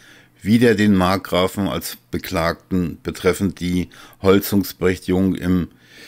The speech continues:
Tschierziger Oderwald durch drei Instanzen gegangen und zum Vorteil der Stadt entschieden und von dem Markgrafen selbst bestätigt worden.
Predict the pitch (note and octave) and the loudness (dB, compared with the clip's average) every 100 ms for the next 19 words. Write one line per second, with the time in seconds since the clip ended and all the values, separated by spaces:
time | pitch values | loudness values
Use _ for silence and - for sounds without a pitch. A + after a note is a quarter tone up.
0 | - _ _ - - G2 - - A2 G2+ | -20 _ _ -10 0 0 0 0 2 4
1 | G2 - F#2 F#2+ F#2 F#2 F#2 E2+ - D2 | 2 0 0 2 2 2 0 0 -6 -8
2 | - - E2+ E2+ E2 - - F2 D#2 F2+ | -6 -2 0 0 -2 -6 -2 -2 -2 -4
3 | E2 D#2+ D#2 D#2 C#2 - _ F2+ E2 F#2+ | -4 -2 -2 -2 -6 -12 _ -8 -4 -4
4 | - F#2+ F#2 G#2 F#2 F2 - G2 - F#2+ | -2 0 0 2 0 0 0 -2 -2 -4
5 | E2+ G2+ G2 G#2+ G2+ - _ - - _ | -4 -4 0 0 0 -4 _ -20 -20 _
6 | - F#2+ - F#2+ F2 F#2 E2+ F2 F2 F2 | -6 -4 0 0 2 2 2 0 -2 -2
7 | E2+ G2 D#2 D#2+ E2 - - - - E2+ | 0 0 0 0 -2 -8 -8 -8 -4 -6
8 | F2+ - - D2+ D2+ D2 | -4 -8 -6 -6 -4 -10